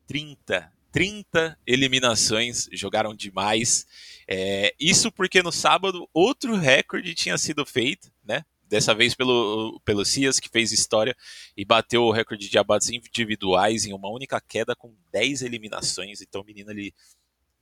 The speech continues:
destruiu, destruiu nessa queda.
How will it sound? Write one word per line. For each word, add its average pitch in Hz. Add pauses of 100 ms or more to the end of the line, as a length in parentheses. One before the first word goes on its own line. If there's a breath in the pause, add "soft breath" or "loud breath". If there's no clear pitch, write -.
destruiu, 131 (320)
destruiu 113
nessa 92
queda. 113